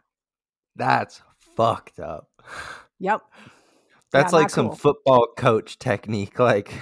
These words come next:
Speaker 1: <laughs>
Speaker 2: Yeah.
Speaker 1: if someone fucks up, everybody gotta run.
Speaker 2: Yep. Yep. Exactly.
Speaker 1: <laughs>
Speaker 2: Not cool.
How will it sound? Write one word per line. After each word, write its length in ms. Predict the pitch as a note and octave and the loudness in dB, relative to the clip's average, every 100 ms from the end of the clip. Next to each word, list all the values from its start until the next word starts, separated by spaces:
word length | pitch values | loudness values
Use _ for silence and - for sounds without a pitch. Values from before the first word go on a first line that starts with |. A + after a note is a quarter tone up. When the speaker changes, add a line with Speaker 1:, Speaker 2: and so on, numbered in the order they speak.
| - - | -14 -10
Speaker 1:
<laughs> 840 | - - E3+ - A3 E3+ - F#3+ | -8 -4 -4 0 0 0 -2 -4
Speaker 2:
Yeah. 540 | A#3+ C#4 C#4+ B3 G3+ G#3 | -2 0 0 -2 -4 -2
Speaker 1:
if 140 | D3+ | -4
someone 340 | - F#3 F3+ E3 | 2 4 4 4
fucks 340 | G3 D#3 - | 6 4 6
up, 220 | D#3 C3 | 2 4
everybody 460 | D3+ D#3+ D3+ - D#3 | 4 4 2 0 -2
gotta 280 | C3 C#3 C3 | 0 0 0
run. 380 | B2 A#2 A#2 - G3+ | -4 -6 -8 -12 -6
Speaker 2:
Yep. 320 | G3+ G3+ - - _ _ _ _ | -2 -2 -6 -20 _ _ _ _
Yep. 300 | F3 F3+ F#3+ _ - | -6 -4 -4 _ -14
Exactly. 680 | F3+ F#3+ E3+ F3 D3+ D3 D#3 - | -10 -6 -6 -6 -12 -14 -16 -20
Speaker 1:
<laughs> 2000 | - - - - D#4+ - D#4+ _ _ _ _ _ _ _ _ _ _ - - _ - | -20 -20 -20 -16 -16 -12 -14 _ _ _ _ _ _ _ _ _ _ -20 -20 _ -8
Speaker 2:
Not 240 | F#3+ F#3+ | -4 -4
cool. 340 | F#3+ F3 D3 | -4 -8 -8